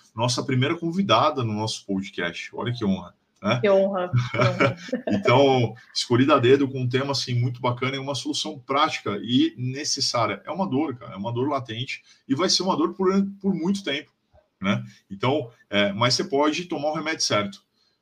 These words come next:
Speaker 1: Eu acho que, eu brinco aqui, quando o negócio tá ruim, fala, cara, beleza, tem um remédio, a gente só precisa descobrir qual é, né?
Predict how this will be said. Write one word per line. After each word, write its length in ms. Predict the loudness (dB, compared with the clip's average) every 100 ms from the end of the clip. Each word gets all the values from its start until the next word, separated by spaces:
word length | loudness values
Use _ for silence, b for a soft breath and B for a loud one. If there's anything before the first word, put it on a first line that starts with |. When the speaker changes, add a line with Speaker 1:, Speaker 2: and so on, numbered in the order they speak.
| _
Speaker 1:
Eu 140 | -2 0
acho 180 | 0
que, 240 | -2 -6 -6
eu 300 | -8 -4 -4
brinco 300 | -2 -4 -2
aqui, 180 | -6 -8
quando 200 | -6 -4
o 60 | -4
negócio 300 | -4 -6 -4
tá 100 | -4
ruim, 480 | -2 -4 -4 -8 -8
fala, 200 | -8 -6
cara, 180 | -6 -4
beleza, 480 | -2 0 -2 -4 -10 _
tem 100 | -8
um 60 | -6
remédio, 380 | -8 -6 -6
a 20 | -8
gente 120 | -10
só 80 | -10
precisa 200 | -10 -12
descobrir 300 | -4 -4 -2
qual 240 | -2 -2
é, 140 | -4 -8 _ _ _ _ _ _ _ _ _ _
né? 260 | -6 -4